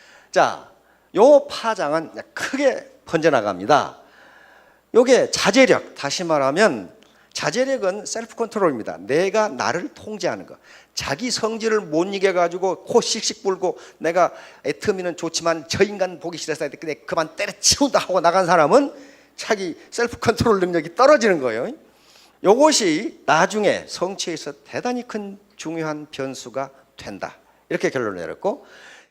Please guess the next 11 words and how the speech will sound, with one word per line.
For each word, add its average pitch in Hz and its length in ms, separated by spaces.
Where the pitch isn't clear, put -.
그 269 240
참을성은 240 840
뇌에서 247 460
어떻게 - 640
작용하느냐, 156 640
그것도 202 340
지금 160 200
연구가, 113 540
아, 90 280
되고 107 280
있고, 98 480